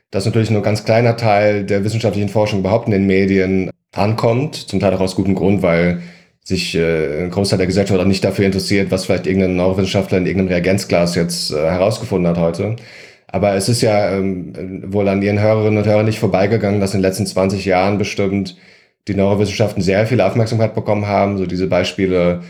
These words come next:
Gedankenlesen, freier Wille, und jetzt gerade auch hier in den Niederlanden in den letzten Tagen wieder Artikel, auch Neurowissenschaften und Recht.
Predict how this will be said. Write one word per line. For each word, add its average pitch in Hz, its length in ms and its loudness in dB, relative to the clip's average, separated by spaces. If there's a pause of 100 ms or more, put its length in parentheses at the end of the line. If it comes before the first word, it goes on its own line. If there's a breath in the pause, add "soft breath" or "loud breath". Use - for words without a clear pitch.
(280 loud breath)
Gedankenlesen, 92 1300 0
freier 85 380 -2
Wille, 98 520 2 (320 loud breath)
und 92 80 -8
jetzt 98 200 -2
gerade 104 180 2
auch 101 60 -2
hier 110 80 2
in 101 60 2
den 101 100 2
Niederlanden 104 520 2
in - 100 -4
den 101 100 2
letzten 101 240 2
Tagen 95 220 2
wieder 95 140 2
Artikel, 101 380 0
auch 87 240 0
Neurowissenschaften 95 640 0
und 90 100 0
Recht. 104 560 0